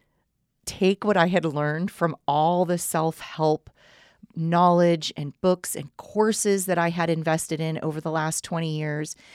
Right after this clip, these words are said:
and really just trust that all of it was true. The high frequency formula is a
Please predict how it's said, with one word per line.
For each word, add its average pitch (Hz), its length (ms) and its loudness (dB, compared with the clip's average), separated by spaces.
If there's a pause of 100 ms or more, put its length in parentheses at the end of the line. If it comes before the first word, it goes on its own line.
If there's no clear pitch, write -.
(400)
and 165 460 2 (100)
really 196 400 0
just 170 300 -4
trust 156 600 -2
that 151 600 0 (340)
all 165 160 8
of 151 80 2
it 151 100 -2
was 139 200 -6
true. 131 360 -2 (920)
The 180 480 0
high 226 180 4
frequency 233 460 0
formula 196 640 2
is 170 260 2
a 165 200 2